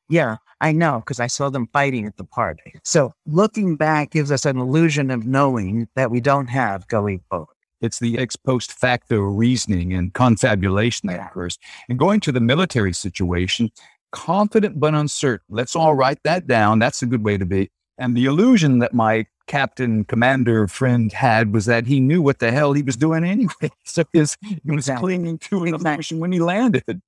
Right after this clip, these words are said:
Speaker 1: Yeah, you know, that if he knew exactly what it was, what he was going to do, that would mean that everything in that situation was perfectly knowable. And,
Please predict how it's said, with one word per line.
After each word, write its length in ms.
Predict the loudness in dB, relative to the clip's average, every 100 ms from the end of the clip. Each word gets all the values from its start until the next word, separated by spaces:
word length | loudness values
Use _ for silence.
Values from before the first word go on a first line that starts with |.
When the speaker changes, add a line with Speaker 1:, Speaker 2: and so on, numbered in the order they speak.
| _
Speaker 1:
Yeah, 320 | 2 2 2 0
you 140 | 0
know, 140 | 0
that 260 | 2 2 0
if 240 | 2 2 2
he 160 | 0
knew 360 | 2 2 0 0
exactly 640 | -2 -4 -2 -2 0 0
what 140 | 2 0
it 100 | 0
was, 460 | -2 -2 -6 -8 -12 _ _
what 240 | 2 2 4
he 120 | 2
was 200 | 2 0
going 280 | 0 0 0
to 120 | 0
do, 400 | 2 4 4 0 -6 _ _ _
that 260 | 0 0 -2
would 140 | -2
mean 400 | 2 4 4 2
that 220 | 2 0 -2 _
everything 720 | -2 0 -2 -2 -2 -2 -2 -2
in 200 | 0 0
that 160 | 0
situation 720 | -2 -6 -2 0 0 -2 -2
was 160 | -2 -2
perfectly 500 | 0 0 0 -2 0
knowable. 520 | 2 4 2 0 -4 -4
And, 400 | 0 0 -2